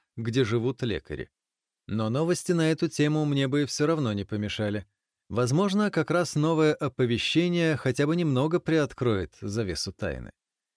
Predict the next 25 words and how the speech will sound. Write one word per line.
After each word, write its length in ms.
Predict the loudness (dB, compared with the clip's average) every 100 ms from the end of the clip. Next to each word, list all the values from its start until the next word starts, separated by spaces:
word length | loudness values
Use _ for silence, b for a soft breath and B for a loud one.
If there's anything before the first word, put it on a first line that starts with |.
| _ _ _
И 60 | 0
я 460 | 2 2 2 2 0
оказался 1000 | -4 -6 -4 -4 -4 -4 -6 -6 -6 -8 _
частично 680 | -6 -4 -6 -10 -8 -8 -8
прав. 440 | -10 -12 -12 -20 _ _ _ _ _ _ _ -4
Руководство 640 | -2 0 0 0 -2 0
группы 400 | 0 -2 -2 -2
двенадцать 580 | 0 0 0 -2 -4 -2
сообщило, 540 | 0 -2 0 0 0
что 240 | 0 0 0
завтра 440 | 0 -2 -2 -2 -2
утром 340 | -2 0 -2
состоится 680 | -2 -4 0 0 0 -2 -2
срочная 580 | 0 0 0 0 -2 -2
конференция. 800 | -4 -2 -2 -4 -8 -8 -8 -10 _ _ _ _
Всем 260 | -2 0
членам 380 | 0 -2 0 0
нашего 360 | -2 -2 0 0
отряда 340 | 0 0 0
нужно 260 | -2 -2 -2
будет 300 | -2 -2 0
присутствовать, 720 | 0 0 -2 -2 -4 -4 -4 _ _
чтобы 340 | -4 0 0 0
узнать 440 | -2 0 -2 -2 -10
свежую 540 | -4 0 2 2 0